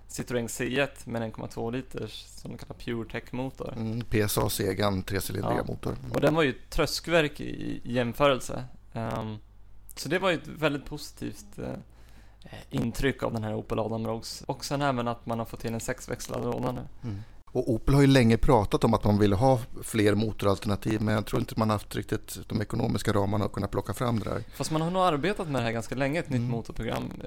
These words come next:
Speaker 1: Under genomgången av den här nya motorn så, så säger de från Opels håll att fram till tvåtusen arton så ska man ut med sjutton nya motorer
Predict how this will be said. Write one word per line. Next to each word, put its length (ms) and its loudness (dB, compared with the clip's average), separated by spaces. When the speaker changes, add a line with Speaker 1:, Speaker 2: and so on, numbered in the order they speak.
Speaker 1:
Under 220 6
genomgången 580 4
av 200 2
den 100 2
här 80 0
nya 220 0
motorn 460 0
så, 400 0
så 180 -6
säger 300 2
de 160 0
från 220 -4
Opels 260 -6
håll 200 0
att 140 -4
fram 320 2
till 100 -4
tvåtusen 360 -4
arton 280 0
så 80 -10
ska 140 -8
man 120 -4
ut 80 -8
med 140 -6
sjutton 640 -4
nya 540 -2
motorer 500 -2